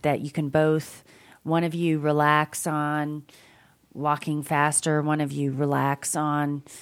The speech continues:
how long your breaks are, whatever the problems are in your incompatibilities on the trail. Um, if that does not work, um, what we're gonna, Tony and I did in our very early days of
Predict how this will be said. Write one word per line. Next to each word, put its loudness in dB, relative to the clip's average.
how -4
long 0
your -2
breaks 2
are, 4
whatever 4
the 2
problems 0
are 0
in -4
your -4
incompatibilities -2
on -2
the -4
trail. -2
Um, 4
if 0
that 8
does 0
not 0
work, 0
um, -4
what 2
we're 2
gonna, -2
Tony 2
and 2
I 2
did 0
in 2
our 0
very 4
early 0
days 0
of -2